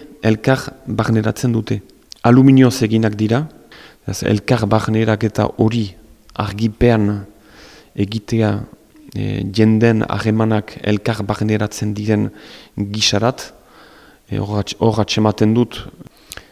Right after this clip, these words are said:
izkutua den hizkuntza bat edo hizkera bat, e, formaren eta zizelketaren bidez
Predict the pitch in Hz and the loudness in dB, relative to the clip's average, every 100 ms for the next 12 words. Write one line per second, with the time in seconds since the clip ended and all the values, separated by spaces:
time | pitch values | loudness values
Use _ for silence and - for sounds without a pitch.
0 | _ - 104 - - 131 120 117 110 117 | _ -6 -6 -6 -4 -4 0 2 4 4
1 | 110 101 104 - - 135 - - - - | 2 0 -4 -14 -14 -10 -8 -10 -12 -16
2 | - 120 110 113 104 120 107 107 104 - | -2 0 2 0 0 0 0 0 -2 0
3 | 113 104 110 - - - _ _ - - | 0 0 -2 -6 -18 -20 _ _ -20 -20
4 | - - _ _ - 104 101 101 101 104 | -20 -20 _ _ -8 -4 -2 0 -2 -4
5 | 107 - - 110 113 113 117 110 110 - | -6 -6 -4 2 4 6 4 2 0 -4
6 | - 104 - 104 113 - 107 104 104 104 | -4 -6 -6 -6 -6 -4 -4 -2 0 0
7 | 104 107 117 107 - | -2 0 0 0 -4